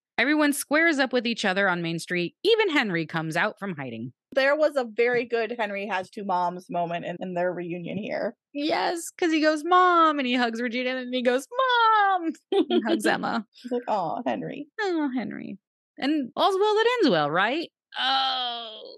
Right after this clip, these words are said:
Speaker 1: except no, we still have Mister Gold to deal with, God damn it. <sighs> Killian returns to the shop without Henry, and he doesn't give a shit. And Rumpel doesn't seem terribly sad about it anyway.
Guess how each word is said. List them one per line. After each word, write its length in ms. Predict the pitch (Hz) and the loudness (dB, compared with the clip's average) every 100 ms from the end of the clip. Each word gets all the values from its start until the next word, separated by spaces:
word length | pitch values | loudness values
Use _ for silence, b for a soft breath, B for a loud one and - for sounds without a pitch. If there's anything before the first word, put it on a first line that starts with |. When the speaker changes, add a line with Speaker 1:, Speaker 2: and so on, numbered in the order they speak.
| - | -14
Speaker 1:
except 300 | 226 262 262 240 | -6 -6 -6 -6
no, 1040 | 269 139 139 135 135 127 127 117 196 190 | -6 -4 -6 -6 -8 -6 -6 -6 -8 -6
we 100 | 202 | -4
still 240 | 214 247 240 | -4 -2 0
have 180 | 254 240 | 0 0
Mister 240 | 277 330 | -2 0
Gold 260 | 294 392 370 | 4 4 4
to 60 | |
deal 200 | 359 359 | 4 4
with, 180 | 330 277 | 4 4
God 160 | 294 285 | 0 0
damn 180 | 262 247 | -2 -4
it. 920 | 208 - _ _ _ - 330 269 233 214 _ _ | -8 -12 _ _ _ 0 2 2 -2 -10 _ _
<sighs> 300 | _ _ - | _ _ 0
Killian 220 | 349 359 | 2 2
returns 360 | 339 339 392 370 | 2 0 0 0
to 60 | |
the 100 | 349 | 0
shop 280 | - 262 220 | 0 0 -2
without 300 | 214 202 185 | -2 -2 -2
Henry, 460 | 175 147 156 160 147 | -4 -4 -4 -4 -4
and 180 | 160 - | -4 -4
he 140 | 156 | -4
doesn't 460 | 156 165 165 135 165 | -2 -2 -4 -10 -6
give 140 | 147 | -4
a 60 | 147 | -2
shit. 300 | - 143 160 _ _ - | -2 -2 -4 _ _ -2
And 120 | 226 | 2
Rumpel 300 | 269 269 269 | 2 2 2
doesn't 280 | 240 226 202 | 2 0 -4
seem 180 | 214 202 | -4 0
terribly 340 | 190 190 180 | 0 2 0
sad 220 | 180 165 | 0 0
about 240 | 165 156 156 | 0 -4 -4
it 100 | 139 | -8
anyway. 400 | 135 - 135 | -10 -10 -12